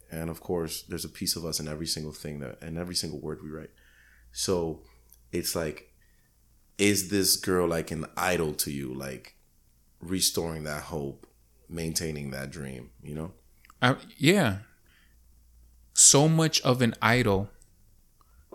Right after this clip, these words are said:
Speaker 2: that I kinda want to be like her.
Speaker 1: Right.
Speaker 2: If that makes sense. I wanna
Speaker 1: No,
Speaker 2: be
Speaker 1: that's
Speaker 2: like
Speaker 1: dope.
Speaker 2: this
Speaker 1: That's
Speaker 2: little
Speaker 1: dope.
Speaker 2: girl.
Speaker 1: Yeah, yeah.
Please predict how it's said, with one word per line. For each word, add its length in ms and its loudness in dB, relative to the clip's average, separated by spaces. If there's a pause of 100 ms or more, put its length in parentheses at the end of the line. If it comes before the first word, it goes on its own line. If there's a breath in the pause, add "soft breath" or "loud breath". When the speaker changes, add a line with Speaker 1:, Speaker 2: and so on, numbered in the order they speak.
Speaker 2:
that 540 6 (140)
I 400 8
kinda 680 6
want 360 6
to 120 6
be 280 6
like 260 2
her. 220 -6 (1900)
Speaker 1:
Right. 200 -12 (360)
Speaker 2:
If 140 -2
that 160 4
makes 200 2
sense. 320 -4
I 80 0
wanna 200 8
Speaker 1:
No, 60 2
Speaker 2:
be 80 6
Speaker 1:
that's 80 8
Speaker 2:
like 100 8
Speaker 1:
dope. 80 2
Speaker 2:
this 120 6
Speaker 1:
That's 80 0
Speaker 2:
little 160 6
Speaker 1:
dope. 160 2
Speaker 2:
girl. 80 0
Speaker 1:
Yeah, 80 0
yeah. 60 -4